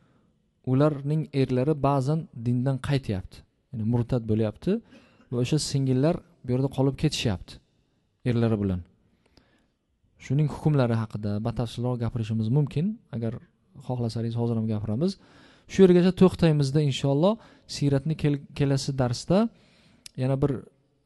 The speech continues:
bu fiqhiy masalalardan o'tgandan so'ng bir go'zal voqea bo'ladi. Undan da bir katta, a, voqeani gapirib o'tamiz inshaalloh.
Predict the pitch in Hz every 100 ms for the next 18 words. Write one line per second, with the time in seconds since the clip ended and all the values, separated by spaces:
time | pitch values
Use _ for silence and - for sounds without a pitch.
0 | _ 147 151 - 147 - 147 131 131 127
1 | 123 127 123 117 - 123 123 117 - 170
2 | 143 123 117 120 135 123 113 104 117 107
3 | 107 107 139 - 123 120 139 127 113 113
4 | 107 113 - 117 - - 123 110 _ _
5 | _ _ _ - 110 113 110 117 - 117
6 | 117 135 147 127 117 117 117 107 107 101
7 | 107 98 110 107 104